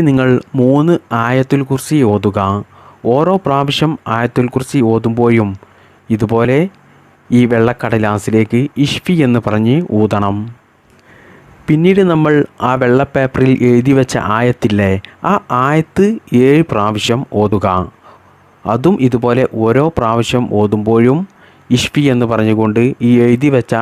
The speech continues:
വെള്ളക്കടലാസിലേക്ക് ഊതുക. അങ്ങനെ ഏഴ് തവണ ആയത്ത് ഓതുക, ഏഴ് പ്രാവശ്യം മന്ത്രിച്ച് ഊതുക. അതിനുശേഷം നിങ്ങൾ സൂറത്തുൽ ബഖറയിലെ നൂറ്റി രണ്ടാമത്തെ ആയത്ത്, ഈ ആയത്തും നിങ്ങൾ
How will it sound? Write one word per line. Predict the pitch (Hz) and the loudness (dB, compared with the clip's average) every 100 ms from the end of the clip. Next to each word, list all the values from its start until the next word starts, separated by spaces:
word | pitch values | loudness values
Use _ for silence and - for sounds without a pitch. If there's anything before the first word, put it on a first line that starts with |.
| 110 110 | -2 0
വെള്ളക്കടലാസിലേക്ക് | 107 113 - 104 101 104 - 104 107 - 127 175 - - 110 | 0 0 -2 -2 -2 -4 -4 -2 -2 0 -2 -2 -8 -4 -2
ഊതുക. | 107 104 101 101 104 - | 0 0 0 -2 -6 -8
അങ്ങനെ | 113 117 110 110 | -4 -2 0 0
ഏഴ് | 127 160 190 | 2 0 0
തവണ | 113 104 113 165 - - - - 101 | -2 0 -2 -2 -6 -20 -20 -8 -4
ആയത്ത് | 104 101 107 | -2 -2 -2
ഓതുക, | 107 110 120 160 196 120 | 0 0 0 -2 -4 -2
ഏഴ് | 113 127 113 | 0 0 -2
പ്രാവശ്യം | 104 107 107 - 165 220 - - _ 107 | -2 -2 -4 -4 -4 -6 -14 -20 _ -4
മന്ത്രിച്ച് | 104 104 101 104 | -4 -4 -4 -2
ഊതുക. | 101 101 98 98 98 98 _ _ _ _ _ - - - - - - | 0 0 0 -2 -4 -6 _ _ _ _ _ -20 -20 -20 -20 -10 -4
അതിനുശേഷം | 143 185 202 165 147 156 147 | 0 0 2 0 0 0 2
നിങ്ങൾ | 127 123 117 117 - - | 2 2 0 -2 -10 -4
സൂറത്തുൽ | 110 120 131 131 139 131 | 0 2 0 -2 -2 -2
ബഖറയിലെ | 110 - 110 117 120 123 143 160 _ 117 | -4 -4 -2 0 2 2 0 -4 _ 0
നൂറ്റി | 127 139 135 147 120 | 2 2 2 0 0
രണ്ടാമത്തെ | 110 110 117 120 - 120 107 | -2 -2 -2 -2 -2 -2 0
ആയത്ത്, | 95 95 - 95 - _ _ _ - _ 170 214 | 0 -2 -2 -4 -4 _ _ _ -20 _ 0 2
ഈ | - 139 | 2 -4
ആയത്തും | 131 147 - 160 123 | -2 -2 0 2 4
നിങ്ങൾ | 117 | 2